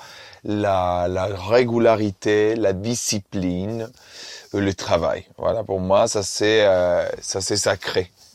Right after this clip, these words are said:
Tu vois, et à partir de là, qu'est-ce qu'il faut ajouter pour faire, euh, la, la bonne recette, non ? C'est, il faut, il faut ajouter de l'amour,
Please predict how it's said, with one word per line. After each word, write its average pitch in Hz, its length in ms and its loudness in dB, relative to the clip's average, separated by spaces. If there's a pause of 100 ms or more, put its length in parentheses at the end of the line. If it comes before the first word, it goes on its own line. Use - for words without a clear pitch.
(160)
Tu - 120 -14
vois, 98 240 2
et 101 40 4
à 92 60 2
partir 98 380 -8
de 92 80 -4
là, 92 340 2 (560)
qu'est-ce 135 240 2
qu'il 147 160 -2
faut 143 160 2
ajouter 135 560 2 (160)
pour 98 140 -8
faire, 107 340 2
euh, 95 640 4
la, 95 380 0
la 98 160 -2
bonne 98 200 -2
recette, 104 580 -2
non ? 123 280 -4 (400)
C'est, 98 220 -2
il 98 80 -2
faut, 95 400 2
il - 340 -8
faut - 220 -8
ajouter 95 400 -4
de 90 100 -2
l'amour, 98 600 0